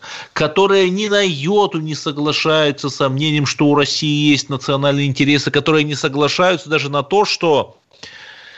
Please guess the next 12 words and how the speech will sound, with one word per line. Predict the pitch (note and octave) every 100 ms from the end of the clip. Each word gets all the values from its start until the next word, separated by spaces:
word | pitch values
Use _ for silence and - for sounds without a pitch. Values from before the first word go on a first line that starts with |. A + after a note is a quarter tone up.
| - - - _ _ _ -
зона | A#2+ A2+ C#3 G3+ F3 C3+
бывшего | G#2 F#3+ - D3
С | B2
С | B2
С | -
Р | F3 G#3 G#2 - _
является | G#2 A2+ D3+ C#3+
зоной | A2+ E3 D3+
приоритетных | - B2+ A2+ C#3+ D3 A#2 A#2
интересов | A2 B2+ C#3+ -
России. | A#2+ A#2+ - D3+
Все. | - - G3+ G3 A2+ E2